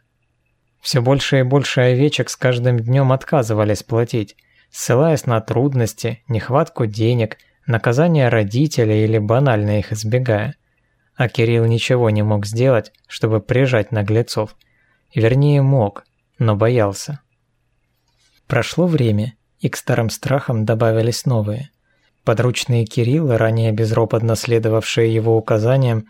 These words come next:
стали роптать. Они не понимали, почему их вожак медлит, почему не прищучат взорвавшегося лоха, почему они снова не берутся за старое, как делали все прошлые разы. Но они не были в кабинете Сомовой,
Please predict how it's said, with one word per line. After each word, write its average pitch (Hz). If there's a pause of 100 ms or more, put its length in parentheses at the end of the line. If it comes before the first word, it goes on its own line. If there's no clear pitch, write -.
(220)
стали 127
роптать. 117 (720)
Они 117
не 143
понимали, 147
почему 120
их -
вожак 120
медлит, 131 (440)
почему 123
не 139
прищучат 139
взорвавшегося 117
лоха, 139 (500)
почему 117
они 120
снова 131
не 117
берутся 120
за 117
старое, 113 (260)
как 110
делали 110
все -
прошлые 110
разы. 113 (760)
Но 123
они 123
не 143
были 110
в -
кабинете 117
Сомовой, 113